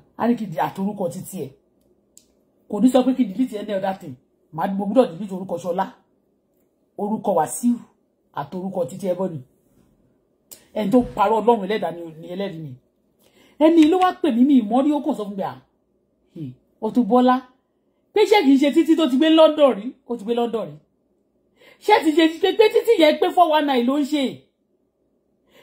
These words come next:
Ipe bó ṣe gbowó lọ́wọ́ mi yẹn. Ṣé àmọ́ pé lòun wá sí láti wá patronize mi ni? Mo send ẹrù sí. Gbogbo ẹrù tó rà, gbogbo ohun tó rà lọ́wọ́ mi, àtowó tí mo ní tẹ́lẹ̀,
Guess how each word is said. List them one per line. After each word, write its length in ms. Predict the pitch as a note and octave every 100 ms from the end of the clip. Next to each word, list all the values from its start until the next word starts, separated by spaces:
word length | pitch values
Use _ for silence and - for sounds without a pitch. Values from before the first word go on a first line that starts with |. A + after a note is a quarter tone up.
| -
Ipe 260 | G#4+ A4 G#4+ G4+ - _ _ _ _ _ -
bó 80 | G4+
ṣe 100 | E4
gbowó 200 | C#4 F4 F#4+
lọ́wọ́ 280 | F#4 F4+ C#4
mi 80 | C#4
yẹn. 180 | C4+ B3+ - _ _ _ _ _ _ _ _ _ _ _ _ _ _ _ _
Ṣé 60 | F4+
àmọ́ 180 | E4+ D4+
pé 60 | G4+
lòun 180 | E4+ C#4
wá 100 | D4 D4+
sí 100 | A#3+
láti 240 | B3+ C4
wá 80 | A#3
patronize 480 | A#3 G3+ A3+ B3 D#3+
mi 80 | F3+
ni? 120 | F3 - _ _ _ -
Mo 120 | B3+
send 260 | B3+ D#4 A#3+
ẹrù 260 | A#3 G#3 G3
sí. 240 | - G#3+ _ _ _ _ _ _ _ _ -
Gbogbo 260 | D4 B3+
ẹrù 160 | D4+ B3+
tó 80 | C4+
rà, 160 | D#4 C4+
gbogbo 200 | B3 B3
ohun 100 | C4
tó 80 | D#4+
rà 120 | C#4
lọ́wọ́ 280 | G#3+ A3+ A#3+
mi, 160 | G3+ E3+ _ _ _
àtowó 320 | F#3 C4 C4+ C#4
tí 80 |
mo 140 | B3+ B3+
ní 100 | C#4
tẹ́lẹ̀, 320 | C#4+ C4+ G#3